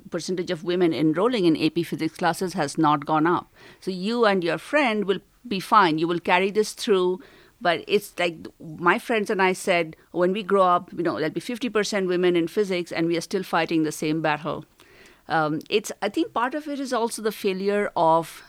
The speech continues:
the professional physicists, even like myself. There haven't been that many role models. We don't sell physics well enough. We don't highlight all the different professions,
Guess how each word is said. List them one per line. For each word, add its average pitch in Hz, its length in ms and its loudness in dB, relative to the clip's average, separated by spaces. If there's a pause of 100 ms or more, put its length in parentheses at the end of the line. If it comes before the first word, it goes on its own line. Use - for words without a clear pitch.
(200)
the - 80 -18
professional 185 520 -2
physicists, 214 580 -6
even 185 260 -4
like 170 220 -2
myself. 180 520 -4
There 170 200 -4
haven't 196 400 0
been 196 160 2
that 190 200 -2
many 196 220 -2
role 185 220 0
models. 196 580 -2 (380)
We 220 160 -2
don't 294 260 2 (380)
sell 240 380 0
physics 160 520 -4
well 175 160 0
enough. 160 380 0
We 214 80 -4
don't 240 180 0
highlight 196 500 0
all 170 140 0
the 180 80 -2
different 180 340 -4
professions, - 720 -6